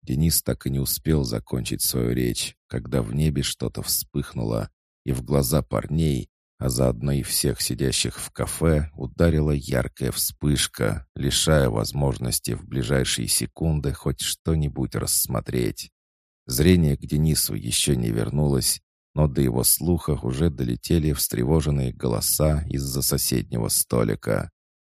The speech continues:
«Это какая-то спецоперация. Надо поскорее отсюда уходить.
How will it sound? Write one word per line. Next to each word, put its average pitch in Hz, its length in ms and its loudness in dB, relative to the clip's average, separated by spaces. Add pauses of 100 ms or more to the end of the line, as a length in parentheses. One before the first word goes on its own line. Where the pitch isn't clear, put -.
(380)
«Это 87 200 4
какая-то 92 500 6
спецоперация. 82 1300 4 (300)
Надо 69 220 4
поскорее 73 540 4
отсюда 69 420 2
уходить. 78 720 0